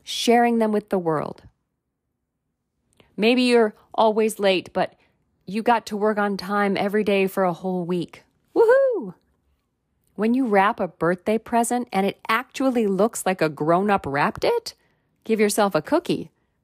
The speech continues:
When you crush a project, a meeting, or a difficult conversation, give yourself a big old self-congratulatory hug. When you realize that you can actually help your kid with their math homework,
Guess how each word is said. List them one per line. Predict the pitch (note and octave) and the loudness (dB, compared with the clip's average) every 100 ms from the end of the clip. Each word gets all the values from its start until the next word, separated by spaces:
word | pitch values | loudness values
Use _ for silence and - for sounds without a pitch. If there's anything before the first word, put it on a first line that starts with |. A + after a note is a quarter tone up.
| _ _ | _ _
When | G#3+ A#3 | -2 0
you | C4+ E4 | 0 -2
crush | - A3+ A#3+ G#3+ | -2 -2 0 -4
a | |
project, | - A3 A3 G3 D3 - - | -4 0 0 0 -2 -2 -4
a | F#3+ | 0
meeting, | G3 C4+ C4+ G3+ D#3+ | 2 2 2 2 0
or | E3 | -4
a | |
difficult | D#3 A#3+ C4+ - F4 - - | -2 -2 -2 -6 -4 -4 -4
conversation, | - A#3 A3+ F3+ E3 - A3 A3 - - F3+ - _ _ _ _ _ _ | 0 0 2 0 -2 0 0 0 -4 -6 -10 -14 _ _ _ _ _ _
give | B3 C#4 | 2 4
yourself | D#4+ D#4+ D#4 B3 | 4 4 2 0
a | |
big | F#3 A3 A3+ | 2 2 4
old | A#3+ B3+ B3+ - _ | 4 4 0 -12 _
self-congratulatory | - A3 A#3+ - C4+ A#3 F3 F3 F#3 G3 - D#3+ D#3+ F#3 | -2 0 0 -2 -4 2 2 2 -2 -6 -6 -6 -4 -6
hug. | - A3+ E3+ C#3+ - _ _ _ _ _ _ _ _ _ _ _ _ _ | -4 0 0 -2 -12 _ _ _ _ _ _ _ _ _ _ _ _ _
When | G3+ A3+ | 2 2
you | B3+ | 2
realize | C4+ C4 A3 C#3+ D2+ - - _ _ _ _ _ _ _ | 4 4 2 -2 -8 -12 -16 _ _ _ _ _ _ _
that | G3+ F3+ | -2 -2
you | G#3+ | -2
can | G#3+ | -2
actually | G3+ F#3+ G#3+ - G#3 F#3+ | -2 -2 -4 -4 0 0
help | F3+ B3 D4 | 0 0 0
your | C4 | -2
kid | A3 A3 | -2 -2
with | F#3 F3+ | -2 -2
their | F3 | -2
math | F3 E3+ F3 | 0 0 -2
homework, | - E3 E3 D3+ | -4 -4 -4 -6